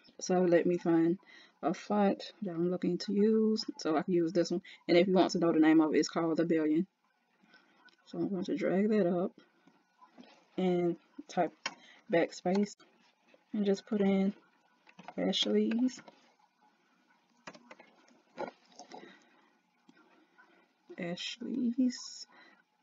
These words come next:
Now I'm going to change this to the color pink also.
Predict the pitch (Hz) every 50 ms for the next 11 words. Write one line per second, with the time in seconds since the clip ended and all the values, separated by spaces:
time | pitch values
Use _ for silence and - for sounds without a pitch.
0 | _ - 196 185 190 185 180 180 180 190 - 196 190 - 208 190 185 185 190 202
1 | 208 196 196 - - - - 185 175 160 147 - 151 - - 202 175 165 165 -
2 | - - 214 185 170 - - 160 165 - - - - - 190 196